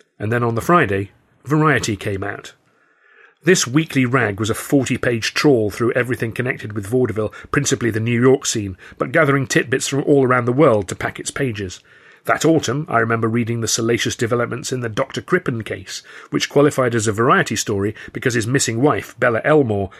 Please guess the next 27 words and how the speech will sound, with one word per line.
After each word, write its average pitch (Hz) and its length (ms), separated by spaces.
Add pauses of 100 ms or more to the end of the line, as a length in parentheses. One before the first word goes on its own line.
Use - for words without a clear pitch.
had 117 140
been 131 100
a 127 60
British 110 320
music 143 300
hall 107 180
artiste. - 520 (920)
There 139 100
was 131 80
a 143 60
particular - 440
slang 151 460
used 110 260
in 113 80
Variety 107 440
that 104 140
you 113 100
had 110 140
to - 40
pick - 220
up. - 260 (340)
You 123 120
would 120 100
read, 156 260
for 131 120
instance, 110 400
that - 260